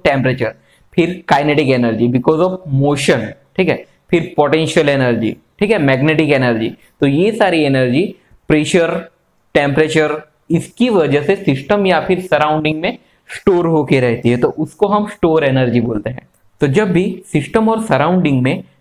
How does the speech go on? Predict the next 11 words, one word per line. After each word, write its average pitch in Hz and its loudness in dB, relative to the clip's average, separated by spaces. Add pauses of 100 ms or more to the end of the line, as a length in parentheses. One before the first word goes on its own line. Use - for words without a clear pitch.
(120)
temperature 185 0
के 202 -2
अलावा 160 0
जो 349 0
दूसरी 185 0
property 147 0
है, 123 0
जैसे 143 -2
कि 180 -4
pressure, 160 0
volume, 139 0